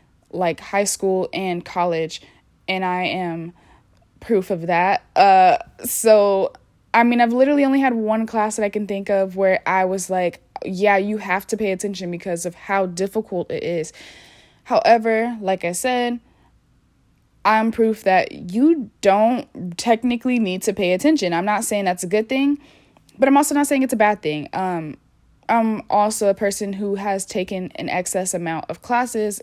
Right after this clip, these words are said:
during semesters when I probably shouldn't have. Like, this year, earlier this year, I was in, during spring semester, I took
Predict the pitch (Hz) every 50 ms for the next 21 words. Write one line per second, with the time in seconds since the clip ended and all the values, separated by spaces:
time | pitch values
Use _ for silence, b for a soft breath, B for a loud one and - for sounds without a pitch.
0 | - - 180 180 190 185 185 185 185 - - 190 180 175 180 - - 175 165 165
1 | 170 - 190 185 185 180 170 170 - 185 175 175 175 185 - 269 269 262 254 254
2 | 247 240 240 233 - B B B B B B B B B 160 185 196 196 - -
3 | - _ _ _ _ _ _ 185 175 170 196 208 202 202 - - - - - -
4 | 214 208 202 247 269 226 202 202 208 - - - 202 208 202 202 196 202 - -
5 | 190 175 175 175 170 185 190 190 - - - 190 185 180 180 190 190 190 - -
6 | 220 214 220 214 - 208 190 180 180 - 180 175 170 170 - - 185 160 - -